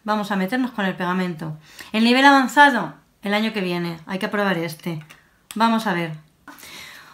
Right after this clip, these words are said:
Hoy, como he decidido por fin no ser una gorrina, me he traído mi paletita y mi espatulita para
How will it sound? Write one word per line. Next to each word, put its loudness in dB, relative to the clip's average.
Hoy, 2
como 0
he 2
decidido -2
por -2
fin -4
no 0
ser -4
una -4
gorrina, -4
me -2
he -2
traído -4
mi -6
paletita 0
y 0
mi -2
espatulita -4
para 0